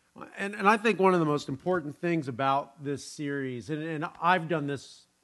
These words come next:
you know, my whole life, is we tend to look at these characters and we dehumanize them and we just make them, you know, two-dimensional. They're either naughty or they're nice. And, and we look at the,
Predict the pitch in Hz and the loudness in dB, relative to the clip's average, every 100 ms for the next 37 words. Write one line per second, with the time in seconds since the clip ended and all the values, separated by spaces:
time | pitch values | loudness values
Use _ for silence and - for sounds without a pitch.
0 | _ 208 139 127 135 147 156 135 139 170 | _ -8 -6 -2 -2 -2 -2 -2 2 2
1 | 160 143 147 147 151 196 220 233 196 180 | 2 -2 -8 -6 -4 0 0 2 4 4
2 | 190 156 165 - 208 240 208 - 151 151 | 2 0 -2 0 2 2 2 -4 -2 -2
3 | 151 147 - _ _ _ - 185 175 170 | -4 -10 -18 _ _ _ 4 6 8 6
4 | 170 175 _ _ _ _ _ _ _ _ | 2 -4 _ _ _ _ _ _ _ _
5 | - - - 180 180 147 214 175 180 233 | -20 -20 -10 -2 0 4 4 4 2 4
6 | 208 165 147 127 160 156 165 165 170 160 | 6 6 4 2 2 2 2 2 0 -2
7 | 175 175 170 165 170 160 160 156 _ _ | 2 4 4 2 4 4 2 -6 _ _
8 | _ _ - 151 131 - 208 180 160 156 | _ _ -4 -4 -2 0 2 4 4 2
9 | 151 131 156 175 156 143 165 175 185 180 | -2 0 4 4 4 6 8 8 6 4
10 | 160 151 147 143 139 120 107 - - - | 2 2 2 4 4 4 -2 -8 -6 2
11 | 170 165 156 156 151 147 147 139 - - | 4 4 4 6 6 6 4 -2 -12 -20
12 | - - 160 156 151 147 147 - - 190 | -16 0 2 4 4 4 2 -6 -2 4
13 | 202 202 190 156 170 160 160 | 6 4 0 0 2 2 2